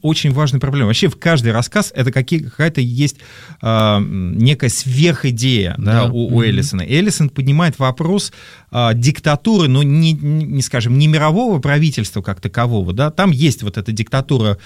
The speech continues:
Speaker 1: а, власти, навязывающая
Speaker 2: Да,
Speaker 1: что-то,
Speaker 2: очень
Speaker 1: свобода
Speaker 2: издевательски
Speaker 1: воли.
Speaker 2: описано,
Speaker 1: Да,
Speaker 2: да,
Speaker 1: очень
Speaker 2: да.
Speaker 1: издевательски описано.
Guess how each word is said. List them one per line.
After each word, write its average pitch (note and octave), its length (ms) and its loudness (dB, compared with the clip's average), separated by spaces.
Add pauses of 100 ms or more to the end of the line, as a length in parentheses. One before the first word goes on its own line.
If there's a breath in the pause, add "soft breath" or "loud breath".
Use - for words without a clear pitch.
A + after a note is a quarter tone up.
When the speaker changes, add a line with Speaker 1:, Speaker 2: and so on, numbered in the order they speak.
(240 loud breath)
Speaker 1:
а, G2 120 -2
власти, C#3+ 920 0
навязывающая B2+ 800 2
Speaker 2:
Да, A2 60 2
Speaker 1:
что-то, A2 180 0
Speaker 2:
очень C#3+ 160 2
Speaker 1:
свобода C#3 440 4
Speaker 2:
издевательски A2+ 180 -2
Speaker 1:
воли. A#2 100 2
Speaker 2:
описано, B2+ 540 0
Speaker 1:
Да, C3 80 4
Speaker 2:
да, B2 60 2
Speaker 1:
очень G#2+ 200 2
Speaker 2:
да. C3+ 120 2
Speaker 1:
издевательски C3+ 680 0
описано. C#3 720 -2